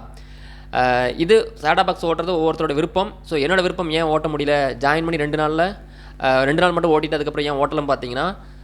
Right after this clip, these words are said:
so, நானே Zomato-வே பார்ட் டைம் தான் ஓட்டிக்கிட்டு இருந்தேன். இப்போ தான் கொஞ்சம் லஞ்ச் and டின்னர் சேர்த்து ஓட்டிக்கிட்டு இருக்கேன், ஓகேங்களா? ஒரு எட்டு மணி நேரம் ஓட்டுறேன். So, சேட் எஃப்எக்ஸ் ஓட்டுறதா இருந்தா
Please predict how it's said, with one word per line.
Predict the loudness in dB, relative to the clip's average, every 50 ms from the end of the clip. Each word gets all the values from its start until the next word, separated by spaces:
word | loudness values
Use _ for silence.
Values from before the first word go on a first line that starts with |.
| -20 -18 -8
so, | -2 2 2 4 4 4
நானே | 4 6 6 6 6 4 2 -2 -4
Zomato-வே | -2 -2 0 0 0 2 2 2 0 2 2
பார்ட் | 2 2 2 2
டைம் | 0 -2 0
தான் | 0 0
ஓட்டிக்கிட்டு | 0 -2 -6 -8 -8 -6
இருந்தேன். | -4 -4 -4 -4 -6 -8 -10 -8 -8 -6
இப்போ | -4 -2 0
தான் | 0
கொஞ்சம் | 0 0 0 0 0 2 2 2 2
லஞ்ச் | 0 0 -2 -2 -4 -2
and | -2 -2 0
டின்னர் | 0 0 0 2 0
சேர்த்து | 2 2 2 2 2
ஓட்டிக்கிட்டு | 0 -2 -6 -6 -6
இருக்கேன், | -6 -6 -6 -6
ஓகேங்களா? | -2 0 2 2 2 0 -4 -12 -18 -18 -20 -8 -4
ஒரு | 0 0 0
எட்டு | 0 0 0
மணி | 2 2 4
நேரம் | 4 4 2
ஓட்டுறேன். | 2 2 0 0 -2 -4 -8 -16 -20 -20 -20 -10
So, | -2 2 4 6 6 6 4 4 0 0 -4 -6 -14 -20 -20 -10
சேட் | -2 2 4 4 6 4
எஃப்எக்ஸ் | 4 2 2 2 2
ஓட்டுறதா | 2 2 2 2 2
இருந்தா | 2 2 2 2 2 0